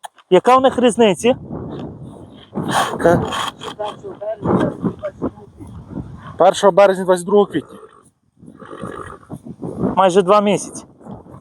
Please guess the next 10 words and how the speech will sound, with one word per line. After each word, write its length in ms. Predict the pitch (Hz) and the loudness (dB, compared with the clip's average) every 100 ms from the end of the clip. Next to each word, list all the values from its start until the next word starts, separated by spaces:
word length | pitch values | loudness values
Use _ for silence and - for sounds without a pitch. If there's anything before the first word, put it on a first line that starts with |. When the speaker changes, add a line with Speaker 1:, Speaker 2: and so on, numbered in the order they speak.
| _ _ _ _ - | _ _ _ _ -6
Speaker 1:
Два 200 | 147 180 | 2 2
місяці 360 | 175 170 - 170 | 4 0 0 0
майже 280 | 170 151 170 | 2 4 2
рідни-, 480 | 175 196 180 180 | 2 -2 -2 0
різниці 520 | 180 170 226 214 - 147 _ _ _ _ _ | 2 4 4 4 0 -14 _ _ _ _ _
між 180 | 165 151 | -2 2
ними. 300 | 170 151 127 - - - - - | 2 2 0 -8 -14 -16 -10 0
Подивіться, 420 | 160 180 185 170 | 4 6 4 2
яка 140 | - | 4
лошиці 500 | 170 160 185 175 165 | 4 4 4 0 -2